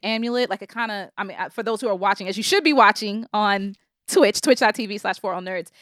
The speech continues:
it kinda looks like this most of the time, like, like two hands overlaid on top of each other, and then it has an eye in the center. In the show, it's lit-,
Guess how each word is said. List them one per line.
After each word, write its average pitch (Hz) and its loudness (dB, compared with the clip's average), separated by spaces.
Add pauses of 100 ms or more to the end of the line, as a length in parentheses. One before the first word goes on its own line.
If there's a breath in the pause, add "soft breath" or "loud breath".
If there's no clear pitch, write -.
(120)
it - -2
kinda 403 8
looks 359 -2
like 262 2
this 226 2
most 214 0
of 285 -8
the 302 -4
time, 311 0
like, 202 -6
like 180 -6
two 254 -8
hands 226 -6
overlaid 208 -4
on 202 -6
top 214 -2
of 214 -16
each 226 -12
other, 220 -2
and 185 -4
then 185 -6
it 196 -8
has 208 -2
an 180 -2
eye 202 6
in 190 -4
the 180 -8
center. - -8 (420 soft breath)
In 240 4
the 233 -2
show, 320 4
it's 220 -2
lit-, 285 -4